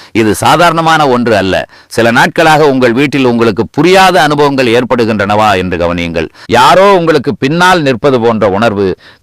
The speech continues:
திடீரென கேட்கும் சில ஒலிகள், அல்லது உங்கள் கனவில் மீண்டும் மீண்டும் மகாவிஷ்ணுவின் அடையாளம் அல்லது புத்தகங்கள், எழுதுகோள்கள் தெரிவது போன்றவை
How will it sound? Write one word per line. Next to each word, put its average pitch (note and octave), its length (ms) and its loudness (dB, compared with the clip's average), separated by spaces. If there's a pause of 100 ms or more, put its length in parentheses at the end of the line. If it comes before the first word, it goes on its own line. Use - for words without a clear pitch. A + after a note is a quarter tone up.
திடீரென F#3+ 480 2 (120)
கேட்கும் D#3+ 440 -2
சில A#2+ 220 0
ஒலிகள், G2+ 320 0 (320)
அல்லது B2+ 280 2
உங்கள் A#2 300 -2
கனவில் E3 360 0 (100)
மீண்டும் D#3+ 360 -2
மீண்டும் C3+ 400 -2
மகாவிஷ்ணுவின் A#2+ 720 -2
அடையாளம் G#2 460 0 (260)
அல்லது A#2+ 220 0 (100)
புத்தகங்கள், A#2+ 600 -2 (360)
எழுதுகோள்கள் E3 720 2
தெரிவது B2 400 0
போன்றவை G2 380 0